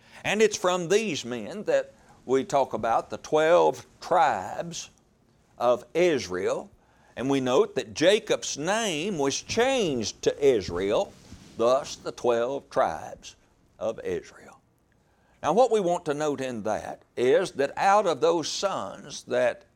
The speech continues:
Jacob had, God again made a selection. He was going to bring this all about through one son, and that would be, his name would be Judah.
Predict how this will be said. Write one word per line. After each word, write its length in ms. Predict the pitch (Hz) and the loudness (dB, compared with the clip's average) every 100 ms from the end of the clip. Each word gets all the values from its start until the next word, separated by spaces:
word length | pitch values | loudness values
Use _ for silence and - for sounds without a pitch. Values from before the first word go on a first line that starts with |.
| 85 | -8
Jacob 520 | 117 196 196 120 - | 0 0 0 -4 -4
had, 380 | 101 90 78 - _ _ - - - _ 117 | -2 -2 -4 -12 _ _ -20 -20 -20 _ 4
God 400 | 143 185 180 170 | 6 8 6 4
again 560 | 156 196 233 123 151 | 0 -2 -2 -4 -6
made 240 | 127 135 127 | -2 0 0
a 140 | 120 | -2
selection. 760 | - 120 151 180 - - - - _ _ _ - - - - _ | -4 -2 0 -2 -4 -10 -14 -18 _ _ _ -20 -20 -20 -20 _
He 240 | 165 220 | 2 4
was 240 | 202 175 - | 6 6 6
going 320 | 170 175 160 | 4 4 2
to 60 | |
bring 380 | 123 165 190 190 | 2 2 2 0
this 240 | 175 170 - | -2 -2 4
all 500 | 175 196 202 226 214 | 6 8 8 6 4
about 440 | 175 123 92 - - _ - - - | 4 2 0 -6 -12 _ -20 -20 -4
through 500 | 151 180 170 165 151 - | 4 4 6 4 0 -6
one 500 | - 123 214 254 214 | -6 2 4 4 2
son, 520 | 151 156 123 123 190 | -2 -4 -4 -4 -4
and 140 | 170 123 | -2 4
that 240 | 175 196 | 4 4
would 200 | 156 139 | -2 0
be, 400 | 123 113 131 156 - - - _ | 4 4 2 0 -10 -20 -20 _
his 240 | - 139 117 | 0 2 2
name 360 | 127 127 165 | 0 -2 0
would 160 | 139 131 | 0 4
be 360 | 127 143 156 147 - 110 | 4 4 0 -10 -16 -8
Judah. 520 | 147 220 120 - | -2 0 0 -4